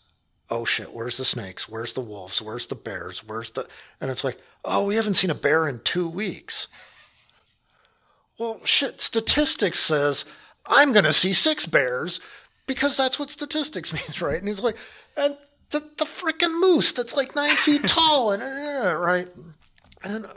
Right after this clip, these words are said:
I know there's a snake around here somewhere, right? And so your mind's kinda, like, going,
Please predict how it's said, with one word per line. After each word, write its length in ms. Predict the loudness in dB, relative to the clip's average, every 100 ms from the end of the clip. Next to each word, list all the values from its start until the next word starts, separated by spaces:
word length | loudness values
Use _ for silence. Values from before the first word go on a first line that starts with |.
| -10
I 180 | -4 0
know 160 | 2 2
there's 200 | 0 0
a 40 |
snake 420 | 0 0 0 2
around 300 | 0 0 0
here 140 | -2 -4
somewhere, 360 | -4 -6 -8
right? 200 | -10 -8
And 160 | -4 0
so 80 | 2
your 160 | 2
mind's 420 | 2 2 0 0 -2
kinda, 240 | -4 -4
like, 200 | -4 -4
going, 240 | -6 -8